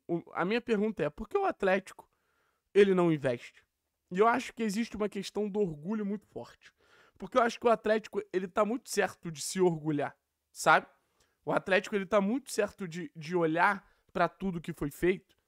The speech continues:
pra revolução histórica que foi feita, e falar assim, "Cara,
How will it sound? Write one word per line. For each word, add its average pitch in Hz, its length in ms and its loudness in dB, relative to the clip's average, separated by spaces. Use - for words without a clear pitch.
pra 196 140 2
revolução 190 600 0
histórica 190 640 2
que - 100 -14
foi 143 180 -6
feita, - 440 -4
e 175 80 0
falar 180 220 2
assim, 151 280 -6
"Cara, 147 400 -4